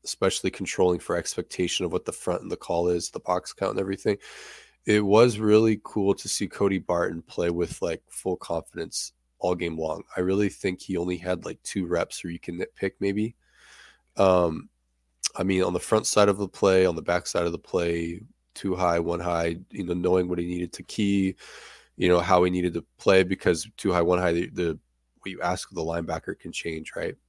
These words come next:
But the, the techniques and stuff. Um, he, he just pretty much was what they needed him to be.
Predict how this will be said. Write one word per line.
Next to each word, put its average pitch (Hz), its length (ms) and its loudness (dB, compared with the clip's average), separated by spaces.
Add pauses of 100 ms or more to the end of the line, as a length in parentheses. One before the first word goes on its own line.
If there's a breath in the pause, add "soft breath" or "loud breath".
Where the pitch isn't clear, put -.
(160)
But - 160 -14
the, 85 120 -2
the 82 140 -6
techniques - 580 -8
and 87 60 -8
stuff. - 380 -4 (540)
Um, 95 440 4 (380)
he, 135 260 4
he 123 200 2 (100)
just - 260 -2
pretty 120 160 2
much 110 200 2
was 95 420 4
what 92 140 -8
they 90 100 0
needed 90 260 -2
him 90 140 -2
to 82 80 -6
be. 113 280 2